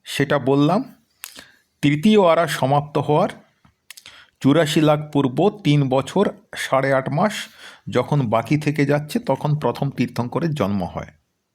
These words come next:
এই সময় কালের প্রভাবে কল্পবৃক্ষগুলোও কিন্তু ধীরে ধীরে, ধীরে ধীরে হীন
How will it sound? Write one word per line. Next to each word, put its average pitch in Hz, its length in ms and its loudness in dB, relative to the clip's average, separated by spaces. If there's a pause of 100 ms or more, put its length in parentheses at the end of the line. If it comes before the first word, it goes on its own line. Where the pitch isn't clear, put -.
(760)
এই 185 200 2
সময় 143 520 2
কালের 143 500 0
প্রভাবে 123 840 0 (1040)
কল্পবৃক্ষগুলোও 160 1300 0
কিন্তু 151 380 -2
ধীরে 135 300 2
ধীরে, 143 240 2
ধীরে 123 260 0
ধীরে 135 320 2
হীন 131 180 2